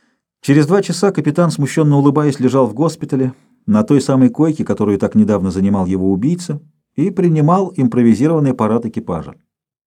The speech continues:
У изголовья его стоял Корона Вас и похлопывал от удовольствия губами широкого рта. Он радовался не только тому, что капитан жив, здоров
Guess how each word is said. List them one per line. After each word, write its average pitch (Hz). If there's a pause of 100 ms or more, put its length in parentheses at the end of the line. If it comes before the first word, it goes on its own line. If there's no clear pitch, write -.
(340)
У 92
изголовья 113
его 117
стоял 110
Корона 98
Вас 135 (720)
и 98
похлопывал 139
от 113
удовольствия 113
губами 101
широкого 92
рта. 80 (480)
Он 82
радовался 90
не 87
только 147
тому, 113
что -
капитан 101
жив, 104
здоров 90